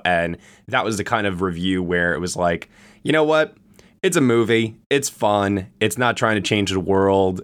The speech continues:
and it's got some good thrills, some good scares in it, and here you go. I think Ready or Not also kind of falls into that category, but I would venture to say that I think that in terms of, like, the B-level,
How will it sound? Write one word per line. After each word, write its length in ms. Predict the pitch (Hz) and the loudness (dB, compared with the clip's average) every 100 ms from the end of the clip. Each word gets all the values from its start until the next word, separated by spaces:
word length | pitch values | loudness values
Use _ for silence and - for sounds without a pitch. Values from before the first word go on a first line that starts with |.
| - | -2
and 240 | 92 87 | 2 2
it's 120 | 85 | 0
got 180 | - 95 | 0 0
some 220 | 95 92 | 0 0
good 200 | 90 92 | 2 0
thrills, 440 | - 117 123 117 110 | 0 0 2 2 0
some 180 | 87 85 | -2 0
good 180 | 92 | 0
scares 460 | - - 117 107 104 | 0 0 2 2 2
in 80 | 104 | 4
it, 220 | 104 - - - - | 2 0 -8 -20 -6
and 260 | - 98 95 | 0 2 2
here 220 | 92 147 | 0 0
you 160 | 120 95 | 2 2
go. 340 | - - - - - - - - - - - - | 2 -2 -4 -10 -20 -20 -20 -20 -20 -20 -12 0
I 360 | 135 143 151 | 2 4 2
think 320 | 151 - 147 127 | 2 -2 -6 -4
Ready 340 | 117 123 123 | 0 2 4
or 80 | 107 | 2
Not 420 | 92 85 85 101 - | 2 2 2 2 0
also 440 | 95 95 - 101 | 0 2 2 0
kind 220 | 92 104 | 0 -2
of 80 | 92 | -2
falls 460 | - 92 87 92 - | -2 0 2 0 -2
into 380 | 101 98 - | -4 -2 -2
that 260 | 92 90 87 | 0 0 -2
category, 640 | - 90 92 95 113 123 127 - - 120 | -2 0 0 0 0 0 -4 -20 -20 -4
but 240 | 123 - | -4 -2
I 240 | 107 110 120 | 0 2 2
would 480 | 120 123 113 107 | 2 2 2 2
venture 340 | 95 107 98 98 | 2 0 0 -2
to 80 | 92 | 0
say 280 | - 95 | 2 2
that 180 | 90 95 | 0 -2
I 180 | 95 95 | 0 0
think 340 | 95 101 90 90 | 0 -2 -2 0
that 240 | 92 85 | 0 0
in 100 | 87 | -2
terms 320 | - 104 95 | -2 -2 0
of, 140 | 95 92 | -2 -2
like, 160 | 87 | -4
the 80 | - | -6
B-level, 880 | 87 104 98 92 92 92 101 92 | -6 0 0 2 0 2 2 0